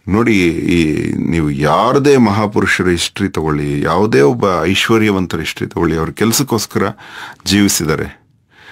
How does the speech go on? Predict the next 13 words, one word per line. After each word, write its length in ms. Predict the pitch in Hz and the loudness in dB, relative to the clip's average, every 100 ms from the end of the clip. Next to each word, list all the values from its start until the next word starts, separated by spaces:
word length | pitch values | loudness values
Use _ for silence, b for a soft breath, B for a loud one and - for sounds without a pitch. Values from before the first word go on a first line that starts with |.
| B - | B -2
ಆದ್ರೆ 260 | 98 98 | 0 2
ನಾವು 200 | 92 90 | 2 0
ಯಾಕಪ್ಪ 560 | 78 71 71 95 117 - | 0 0 -2 0 -2 0
ಆ 140 | 117 | 2
ರಿಸ್ಕ್, 340 | 104 104 - - | 2 0 0 0
ನಮಗೆ 420 | 98 87 90 95 | 2 2 0 0
ಹಣ 300 | 69 78 104 | -2 0 0
ಬಂದ್ರೆ 340 | 113 107 101 | 2 2 2
ಸಾಕು 320 | 101 101 - - | 0 -2 -4 -6
ತಿಂಗಳಿಗೆ 480 | - 98 101 95 | -2 0 2 0
ಅಂತ 180 | 90 87 | -2 -4
ತಿಳ್ಕೊಂಡವರು 920 | 85 90 87 92 82 85 139 123 95 B B B B - 85 | -4 -2 -2 -2 0 0 2 2 0 B B B B -10 -2
ನೌಕರರಾಗ್ಬಿಟ್ರು. 1080 | 85 104 113 107 80 78 69 73 - - | 0 0 0 -4 -2 -4 -4 -8 -8 -10